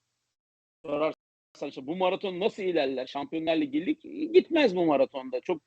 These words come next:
ciddi sıkıntılar yaşar Okan Hoca. Ama ben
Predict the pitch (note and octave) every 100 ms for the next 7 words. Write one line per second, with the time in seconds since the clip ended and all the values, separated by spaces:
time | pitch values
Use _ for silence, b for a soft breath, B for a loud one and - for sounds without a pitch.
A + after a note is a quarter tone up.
0 | _ - D3 - A3+ - - F3+ G3 A3+
1 | G3+ D3+ C#3 B2 C3+ B2+ B2 B3 - B
2 | B - F3 D#3 D#3